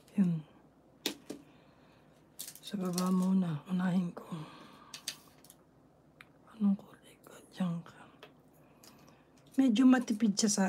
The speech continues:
ano. Sa letter.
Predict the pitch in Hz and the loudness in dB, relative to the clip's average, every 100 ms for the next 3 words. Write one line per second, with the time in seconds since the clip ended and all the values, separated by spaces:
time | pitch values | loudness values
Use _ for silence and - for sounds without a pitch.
0 | 185 170 151 151 - - - 208 196 190 | 0 -4 -6 -12 -18 -14 -2 2 2 0
1 | 190 185 170 196 226 226 208 - 208 214 | -4 -6 -4 0 0 -2 -6 -4 0 2
2 | 214 208 | 2 0